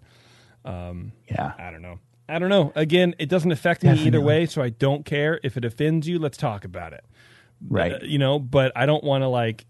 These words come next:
Speaker 1: you, you can't please everybody. So, it, you know, if, if,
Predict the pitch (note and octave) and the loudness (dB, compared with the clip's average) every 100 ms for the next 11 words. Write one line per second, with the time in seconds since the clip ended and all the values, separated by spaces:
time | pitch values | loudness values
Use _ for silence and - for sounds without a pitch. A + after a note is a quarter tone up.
0 | _ B2 C#3+ C3 C3 F3+ C#3+ - D#3+ C3 | _ -8 -6 -6 -2 -2 -4 -2 -2 0
1 | A#2+ G#2 F2 D#2 C#2+ - _ _ _ _ | 0 -2 -8 -14 -20 -20 _ _ _ _
2 | - A#2 A2 A2 A#2+ B2 B2+ A2+ A2+ B2 | -6 -2 -2 -2 -6 -8 -6 -4 -4 -6
3 | - - G#2 - - C3 | -12 -10 -10 -10 -10 -8